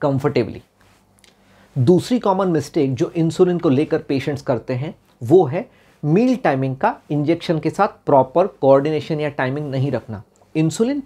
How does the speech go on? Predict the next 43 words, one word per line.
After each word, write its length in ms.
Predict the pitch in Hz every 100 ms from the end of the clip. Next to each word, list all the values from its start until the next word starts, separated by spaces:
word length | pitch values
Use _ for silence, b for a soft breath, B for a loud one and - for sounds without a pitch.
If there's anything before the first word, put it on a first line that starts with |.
| -
प्राइमरीली 580 | 175 196 214 214 208 247 -
तीन 200 | 170 165
टाइप 240 | 143 127 -
की 100 | 131
होती 260 | 113 -
है। 160 | 110 104 _ b b b b
पहली 300 | 196 220 254
इंसुलिन 380 | 214 170 170 147
होती 260 | 127 135 151
है 140 | 190 -
अल्ट्रा 300 | 139 139 180
शॉर्ट 240 | 156 131
एक्टिंग 300 | 120 - 123
इंसुलिन 360 | 113 - 170 226 b b b
जो 160 | 165 233
कि 140 | 269
खाना 360 | 262 202 220 233
खाने 280 | - 196 196
के 140 | 226
सिर्फ 280 | - 240 - -
पाँच 280 | 170 170 165
मिनट 200 | 156 -
पहले 220 | 123 127
दी 140 | 123
जाती 280 | 120 107 -
है। 160 | 98 98 _ b b b b
दूसरी 380 | 156 240 - 208
इंसुलिन 380 | 135 131 139 139
होती 260 | 123 135 180
है 140 | 202 185
रेगुलर 420 | 156 143 147 123
इंसुलिन 360 | 113 - 170 277 b b
जो 100 | 196
खाना 340 | 247 - 233 247
खाने 320 | - 214 208
के 160 | 214 269
फ़ोर्टी 400 | - 170 160 180
फ़ाइव 200 | 180 160
मिनट्स 200 | 151 -
पहले 280 | 135 127
दी 140 | 120 120
जाती 300 | 92 -
है। 100 | 107